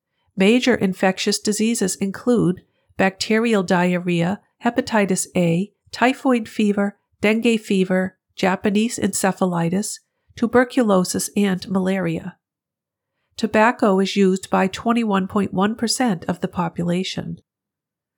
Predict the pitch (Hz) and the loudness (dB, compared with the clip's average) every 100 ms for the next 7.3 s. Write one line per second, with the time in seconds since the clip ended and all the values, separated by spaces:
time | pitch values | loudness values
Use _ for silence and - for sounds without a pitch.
0 | _ _ - - 240 247 - 277 - 240 | _ _ -10 -2 0 0 0 -2 0 0
1 | - 202 - 202 202 - 180 180 240 - | 2 0 0 -4 -2 0 0 0 -2 -10
2 | _ - 202 202 190 185 208 202 220 208 | _ -2 -2 0 -2 0 -4 -2 0 0
3 | 208 - 214 208 - - 196 185 185 185 | -2 2 2 0 -8 -4 0 0 -2 -2
4 | 175 - 175 - 170 180 175 180 - 175 | -2 -4 -4 -4 0 0 0 -4 -4 -2
5 | 226 214 180 - 160 160 202 _ _ _ | 0 -2 -6 -4 -4 -4 -6 _ _ _
6 | _ - 208 214 226 240 226 - 226 262 | _ -2 2 2 4 0 -2 -2 2 2
7 | 214 147 | 2 -2